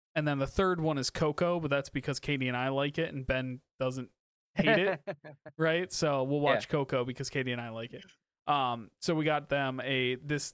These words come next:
Speaker 1: this, like, m-, uh, speaker box with, uh, fr-, um, Elsa, Mirabelle,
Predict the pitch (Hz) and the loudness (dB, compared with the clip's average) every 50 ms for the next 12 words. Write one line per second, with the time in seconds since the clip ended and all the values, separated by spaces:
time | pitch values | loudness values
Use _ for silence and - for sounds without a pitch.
0 | - - 143 139 131 127 - 135 127 123 - 143 139 - _ _ _ - 143 135 | -10 -8 -6 -4 -4 -2 -2 -2 -2 -2 -2 -8 -12 -12 _ _ _ -4 -2 -2
1 | 123 120 - - - 165 143 160 143 147 135 131 131 - - - - - _ _ | 0 -2 -2 -2 -2 -2 -2 0 0 2 2 0 -2 -4 -6 -10 -12 -14 _ _
2 | _ _ _ 143 139 135 127 123 - - - - _ _ _ 143 135 123 120 120 | _ _ _ -2 0 0 0 0 -4 -6 -12 -18 _ _ _ 0 0 2 2 2
3 | 117 113 107 95 - _ - - - 160 - - - 156 139 135 123 117 113 113 | 2 0 0 -2 -6 _ -10 -4 -2 -2 -2 -2 -2 0 0 2 0 0 -2 -4
4 | 113 101 - _ 156 147 147 139 - 151 139 135 131 127 127 - - _ _ _ | -8 -12 -6 _ 0 0 0 0 0 0 0 2 2 0 -2 -2 -6 _ _ _
5 | _ _ 156 143 143 139 135 131 135 131 127 127 123 120 120 123 - | _ _ -4 0 0 0 2 2 2 2 2 2 2 2 2 0 -2